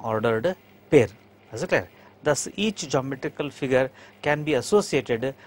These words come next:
with algebraic equation in x and y, and the properties can be studied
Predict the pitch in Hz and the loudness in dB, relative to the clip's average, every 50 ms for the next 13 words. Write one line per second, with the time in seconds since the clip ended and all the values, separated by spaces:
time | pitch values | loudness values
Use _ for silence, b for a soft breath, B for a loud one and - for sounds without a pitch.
0 | B B - 165 202 202 - - 120 120 113 117 135 123 120 117 117 - - 165 | B B -4 -2 -2 -2 0 0 -2 -2 -2 -2 -2 0 0 0 0 -2 -6 -10
1 | - - - - 120 - 123 113 113 104 - 135 156 202 214 - - - _ - | -10 -12 -12 -10 -6 -4 -2 -2 -2 -2 0 -2 -2 -2 -4 -10 -16 -20 _ -4
2 | - 185 190 156 131 120 - - - 127 117 120 147 - 127 104 85 - - - | -4 -2 -2 -2 -4 -4 -6 -8 -8 -8 -8 -8 -8 -6 -6 -6 -6 -8 -12 -20
3 | _ - - - - _ _ _ - - 135 131 127 117 165 214 220 - B B | _ -20 -20 -20 -20 _ _ _ -4 -4 -2 -2 -2 -2 -2 -2 -2 -6 B B
4 | B B B - 135 127 - 196 185 190 180 - - - 156 135 139 135 127 - | B B B -2 -2 0 0 0 0 0 -2 -4 -2 -2 -2 -2 -2 -4 -4 -4
5 | - 135 139 175 151 127 151 | -4 -4 -2 -2 -2 -2 -4